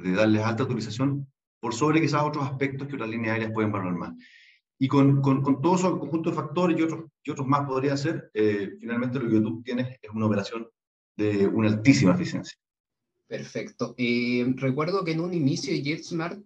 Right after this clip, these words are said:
Speaker 2: eh, la campaña inicial o lo que mencionaban eran que buscaban que todos volaran. Eh, ¿de qué se trataba esa campaña y sigue en pie?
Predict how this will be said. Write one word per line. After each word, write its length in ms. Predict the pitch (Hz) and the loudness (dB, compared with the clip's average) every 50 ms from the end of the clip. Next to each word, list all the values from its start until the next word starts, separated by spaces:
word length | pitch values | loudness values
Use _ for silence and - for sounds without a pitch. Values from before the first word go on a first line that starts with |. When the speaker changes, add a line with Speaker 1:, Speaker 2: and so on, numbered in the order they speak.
| _ _ - | _ _ -4
Speaker 2:
eh, 580 | 139 135 135 131 131 123 123 127 123 120 120 123 | -2 0 2 2 2 2 0 -2 -4 -6 -4 0
la 180 | 127 135 135 | 0 2 2
campaña 420 | 131 127 123 120 - 147 160 165 165 | 2 2 2 2 2 0 0 2 2
inicial 500 | 160 151 131 127 - - 147 156 156 156 | 2 2 2 0 0 0 0 0 2 2
o 60 | 139 | 2
lo 140 | 135 139 139 | 0 0 0
que 80 | 143 | 0
mencionaban 680 | 139 139 139 135 131 131 131 123 131 156 165 165 160 151 | 0 0 0 -2 -2 0 0 0 0 0 0 -2 -2 -4
eran 280 | 151 156 151 151 156 - | -4 -4 -4 -6 -6 -8
que 120 | - - _ _ - | -12 -20 _ _ -2
buscaban 500 | 131 131 135 - 160 156 160 165 160 135 | -2 -2 0 2 2 4 4 4 2 0
que 140 | - 120 117 | 0 -2 -2
todos 360 | 107 139 156 180 185 185 160 | -2 -2 -2 -2 -2 -2 -2
volaran. 540 | 151 135 117 113 107 101 98 101 104 104 - _ _ _ _ _ _ | -2 0 0 0 0 -2 -2 -4 -6 -10 -14 _ _ _ _ _ _
Eh, 180 | - 135 135 139 | 0 0 2 2
¿de 140 | 139 139 135 | 2 0 0
qué 80 | 208 | 0
se 140 | 208 208 254 | 0 2 2
trataba 320 | - 175 175 165 170 165 170 | 0 0 0 -2 -2 -2 -2
esa 180 | 170 - 156 | -2 -2 -2
campaña 520 | - 131 120 117 - 143 151 156 160 160 160 | -2 -2 -2 0 0 0 0 0 0 -2 -4
y 200 | 156 139 135 131 | -4 -2 0 0
sigue 340 | 135 - - 123 120 131 151 | 0 -2 -2 0 0 2 2
en 160 | 156 151 143 | 0 -2 -4
pie? 300 | - 170 196 220 233 - | -4 -6 -6 -6 -6 -10